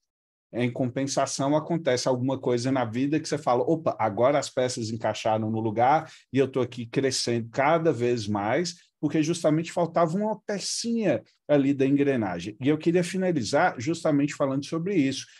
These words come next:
porque, assim, Tati, você tá com, é, é, aproximando aí de uma década e meia de palco, por aí, numa carreira, é, que começou de um ponto e agora já tá num patamar completamente diferente, né?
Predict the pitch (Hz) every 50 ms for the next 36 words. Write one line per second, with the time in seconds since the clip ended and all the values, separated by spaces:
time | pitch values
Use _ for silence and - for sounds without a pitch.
0 | - _ _ _ - 143 139 - 170 165 160 - - 147 123 104 - - 135 127
1 | - - - 104 - - 127 131 156 160 160 - 180 185 185 175 131 110 - -
2 | - 110 117 - 113 113 110 104 95 92 - - - - 120 113 - - 110 107
3 | 110 107 110 113 110 123 127 127 113 107 117 127 135 135 - 143 135 139 135 123
4 | - 143 139 131 117 120 131 135 131 131 117 107 113 107 - _ 113 110 110 104
5 | - - - _ _ _ _ _ _ _ - 127 117 113 110 117 127 135 131 127
6 | 127 131 127 127 - - 117 107 104 117 120 127 123 120 110 92 - - _ _
7 | _ _ _ 104 117 117 107 107 101 - - _ - - 123 120 117 113 110 104
8 | 101 98 92 82 - - _ _ _ - 151 151 151 143 131 - - - - -
9 | 147 151 170 175 165 165 175 - _ _ _ _ - 117 113 135 143 147 143 139
10 | 139 135 143 147 147 151 135 123 117 120 131 135 131 123 123 120 113 - 120 120
11 | 120 123 123 - - 117 113 - 120 113 110 110 113 113 - _ - 156 170 196
12 | 196 180 165 147 139 135 - 117 117 110 113 113 113 113 - - 101 101 110 120
13 | 135 135 131 - 123 123 131 143 139